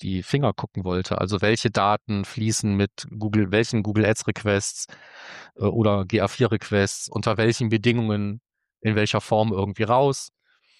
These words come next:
Ähm, kann man das Ganze irgendwie validieren? Wenn man weiß, was man in ein Formular eingegeben hat, kann man dann die Hash-Werte tatsächlich validieren? Hat das alles irgendwie geklappt? Ist natürlich nur für die interessant, die irgendwie selber vorhashen, weil das Google das richtig hasht, da kann man von ausgehen.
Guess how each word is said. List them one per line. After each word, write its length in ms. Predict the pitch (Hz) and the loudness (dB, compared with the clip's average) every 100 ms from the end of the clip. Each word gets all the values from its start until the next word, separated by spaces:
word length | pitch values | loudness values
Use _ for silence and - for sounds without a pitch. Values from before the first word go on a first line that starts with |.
| _ _ _ | _ _ _
Ähm, 320 | - 104 101 95 | -2 0 0 0
kann 120 | 120 | 0
man 120 | 113 | 0
das 120 | 101 - | 0 -2
Ganze 280 | 117 - | -4 -2
irgendwie 480 | 104 107 101 98 95 | -2 -2 -4 -4 -2
validieren? 760 | 98 101 101 151 143 139 135 135 _ - - | 0 -2 0 2 4 4 2 -2 _ -14 -2
Wenn 100 | 120 | 0
man 140 | 120 | 2
weiß, 320 | 127 139 139 | 2 0 2
was 140 | 135 - | 0 0
man 120 | 131 | -2
in 60 | 123 | -2
ein 100 | 123 | 0
Formular 460 | 131 127 131 123 | -2 0 2 2
eingegeben 580 | 117 127 127 117 127 123 | 2 0 -2 0 0 0
hat, 240 | 120 - | -2 -2
kann 140 | - 113 | -4 -2
man 160 | 110 | 0
dann 100 | 104 | 2
die 120 | 104 104 | 2 2
Hash-Werte 480 | 113 - 113 110 | 2 2 2 2
tatsächlich 500 | 104 104 117 - 110 | -2 0 0 -2 -4
validieren? 400 | 107 104 113 123 | 0 0 2 2
Hat 140 | 110 107 | 2 -2
das 100 | 104 | -2
alles 240 | 107 104 | -2 -2
irgendwie 280 | 107 104 101 | -2 0 0
geklappt? 340 | 98 - - - | 0 0 -4 -6
Ist 380 | - - - | -12 -12 -4
natürlich 320 | 113 - 117 120 | 0 2 2 4
nur 100 | 117 | 2
für 140 | 113 | 2
die 100 | 120 | 2
interessant, 460 | 110 110 - 107 - | 2 0 0 -2 -2
die 60 | |
irgendwie 260 | 104 98 98 | -4 -2 0
selber 280 | 107 101 101 | 2 2 0
vorhashen, 580 | - 117 110 - 101 | 2 2 2 -2 -4
weil 100 | 95 | -2
das 180 | 95 - | -2 -4
Google 220 | - 113 101 | -6 -4 -4
das 160 | - | -4
richtig 300 | 107 110 - | -6 -6 -4
hasht, 160 | 104 - | -4 -4
da 40 | |
kann 140 | - 104 | -4 -6
man 120 | 104 | -6
von 120 | - | -6
ausgehen. 460 | 107 120 - 113 | -6 -6 -4 -6